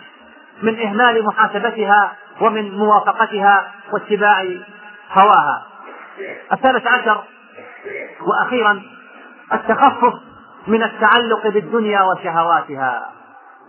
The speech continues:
التخفف من التعلق بالدنيا وشهواتها، فإن التعلق بالدنيا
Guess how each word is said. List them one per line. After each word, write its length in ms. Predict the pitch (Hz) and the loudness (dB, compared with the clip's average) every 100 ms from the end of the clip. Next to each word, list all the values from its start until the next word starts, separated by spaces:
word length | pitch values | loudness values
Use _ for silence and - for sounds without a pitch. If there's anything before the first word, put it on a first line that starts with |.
| - | -4
التخفف 720 | 202 - 226 254 277 - 269 - - - - - - - | -4 0 0 4 2 4 0 0 -6 -20 -20 -20 -12 -4
من 140 | 220 | -2
التعلق 640 | 220 220 226 247 240 226 | -2 0 2 2 0 -4
بالدنيا 500 | 208 214 165 226 214 | -4 -4 -4 -2 0
وشهواتها، 960 | 202 190 196 180 202 202 175 156 139 - - - - - | 0 -2 -2 0 4 2 0 -4 -4 -6 -18 -20 -16 -6
فإن 260 | 214 247 240 | -4 -4 -6
التعلق 580 | 196 226 262 247 233 | -2 -2 -2 -4 -4
بالدنيا 580 | 226 202 226 233 202 143 | -6 -4 -6 -4 -2 -4